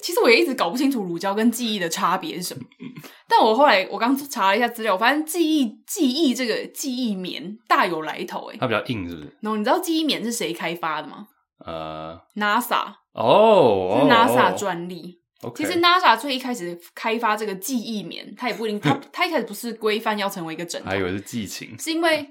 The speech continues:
Speaker 1: 他们想要让太空人在火箭上升的时候，他们的背椅比较可以承受他们的，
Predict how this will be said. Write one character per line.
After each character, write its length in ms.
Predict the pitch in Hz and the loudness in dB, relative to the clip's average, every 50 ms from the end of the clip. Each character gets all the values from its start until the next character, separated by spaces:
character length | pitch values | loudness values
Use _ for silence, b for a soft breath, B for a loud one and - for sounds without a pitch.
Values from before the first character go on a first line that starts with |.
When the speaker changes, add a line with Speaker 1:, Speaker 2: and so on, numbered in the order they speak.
| _ _ _ | _ _ _
Speaker 1:
他 120 | - 311 | -4 -2
们 120 | 320 294 277 | 0 0 0
想 160 | 220 196 180 | 0 2 2
要 120 | 196 214 | 2 4
让 220 | 240 240 233 226 214 | 4 2 2 0 0
太 180 | 262 302 233 214 | 4 4 4 4
空 260 | 220 214 202 208 208 | 2 -4 -6 -4 -6
人 180 | 165 151 165 | -6 -8 -8
在 380 | 165 - 202 185 175 151 - 110 113 | -6 -4 -2 -2 -2 -4 -6 -10 -12
火 220 | - - - 170 170 | -12 -10 -10 -8 -4
箭 200 | - 240 220 220 | -2 -2 -2 -2
上 240 | 214 247 214 196 | -2 -2 -4 -4
升 140 | 180 196 180 | -4 -8 -10
的 80 | 165 160 | -10 -10
时 100 | 160 165 | -10 -8
候， 280 | 165 170 160 151 143 - _ _ _ | -8 -8 -8 -8 -10 -14 _ _ _
他 80 | - 226 | -10 -8
们 100 | 226 202 | -6 -6
的 80 | 185 175 | -6 -6
背 300 | - - 269 233 190 170 | -4 2 4 4 4 2
椅 320 | - - - - - _ _ _ _ _ | -2 -10 -18 -20 -20 _ _ _ _ _
比 120 | - 208 | -10 -4
较 160 | 202 254 262 247 | -2 0 0 0
可 120 | 240 226 | 0 -2
以 120 | 202 185 185 | -4 -4 -6
承 300 | - - 175 151 170 180 | -8 -8 -10 -10 -10 -10
受 180 | - 214 190 | -6 -6 -4
他 80 | 190 190 | -4 -4
们 80 | 185 175 | -6 -8
的， 120 | 165 156 | -10 -12